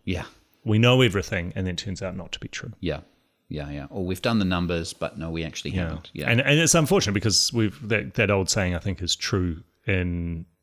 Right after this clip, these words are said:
Speaker 2: institutions as it is to interpersonal relationships, that you can lose trust like that.
Speaker 1: Yeah.
Speaker 2: But it takes a long time to, to
Speaker 1: Yeah.
Speaker 2: build that,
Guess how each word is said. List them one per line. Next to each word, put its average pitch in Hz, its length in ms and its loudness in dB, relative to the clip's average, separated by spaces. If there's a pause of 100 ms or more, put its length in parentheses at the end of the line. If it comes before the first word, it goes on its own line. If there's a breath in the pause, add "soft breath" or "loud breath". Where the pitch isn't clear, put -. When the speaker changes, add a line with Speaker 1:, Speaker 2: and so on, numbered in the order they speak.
Speaker 2:
institutions 98 720 0
as 90 160 0
it 90 80 -2
is 87 140 -2
to 127 100 -8
interpersonal 104 560 -2
relationships, - 640 -6
that 92 220 -2
you 98 120 2
can 95 240 0
lose 101 220 2
trust - 340 -2
like 104 200 -4
that. 90 240 -2
Speaker 1:
Yeah. 80 260 -2 (180)
Speaker 2:
But 113 80 -14
it - 80 -8
takes 104 240 -4
a 101 40 -4
long 92 280 0
time 87 360 -4
to, - 220 -6
to 78 140 -4
Speaker 1:
Yeah. 71 60 -4
Speaker 2:
build 87 200 -4
that, 90 160 -6